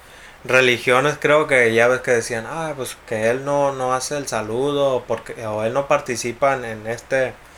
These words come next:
En est-, en estos actos porque, pues, es de tal religión".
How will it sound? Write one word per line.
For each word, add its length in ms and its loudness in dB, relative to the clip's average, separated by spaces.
En 100 -4
est-, 240 -4
en 140 -2
estos 300 -2
actos 400 0
porque, 760 -4
pues, 180 -4
es 140 -4
de 100 0
tal 540 -2
religión". 460 -8